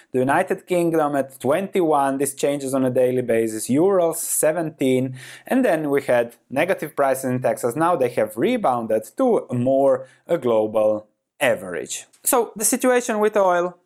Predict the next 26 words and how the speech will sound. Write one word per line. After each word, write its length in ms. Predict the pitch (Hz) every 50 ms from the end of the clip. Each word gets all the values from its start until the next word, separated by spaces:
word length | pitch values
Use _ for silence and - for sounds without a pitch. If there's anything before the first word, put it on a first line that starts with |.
| _ _
supply 560 | - - - 165 156 - 165 160 151 170 196
and 200 | 214 220 220 208
demand, 540 | 202 190 185 175 165 160 160 160 156 - - _ _ _ _
short 420 | - - - - 196 196 196 196
term, 340 | 196 185 175 175 175 175 170 _ -
anything 420 | 151 151 156 165 - 185 180 160
can 160 | - 180 165
happen, 400 | 147 156 151 147 147 151 147 143 -
as 180 | 135 139 143
we 120 | 165 175 156
have 160 | - 156 -
seen 240 | - 156 151 151 143
with 140 | 151 151
the 60 | 151 135
negative 440 | 135 131 123 131 127 131 120 -
prices. 500 | - 113 110 110 110 107 - 104 104 - _ _ _ _ _
Long 420 | 123 123 131 156 220 277 330 349 320 -
term, 400 | - 139 135 127 123 120 113 104 _ _
there 280 | - 120 175 269 330 330
are 140 | 262 - 139
some 300 | - - 156 135 123 123
balances, 640 | 143 160 185 202 202 196 196 - 190 180 165 131
there 200 | 113 131 160 202
are 120 | 220 202 180
some 280 | - - 165 139 127
forces, 720 | 127 - - - 175 202 214 214 214 - - - 113 -